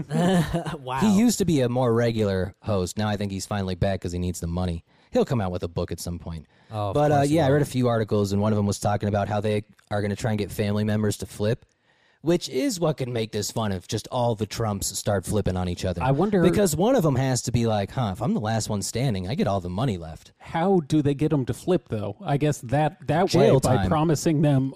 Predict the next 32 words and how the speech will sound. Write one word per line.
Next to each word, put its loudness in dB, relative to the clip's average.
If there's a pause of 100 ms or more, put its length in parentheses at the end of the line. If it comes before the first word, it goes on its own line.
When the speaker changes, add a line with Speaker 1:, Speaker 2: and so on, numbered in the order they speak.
Speaker 3:
all 4
the 0
money. 0 (100)
Speaker 2:
Well, 2
it's 0
also 2
gonna 4
be 4
a 2
fun 0
scenario 0
for -2
the 0
Donald, -2
because -6
if -4
they 0
come -2
to 0
him 0
like, -2
"Look, 0 (440)
we're -2
gonna 2
give 0
all 2
your 2
kids -2
ten 0
years -2
in -2
prison -2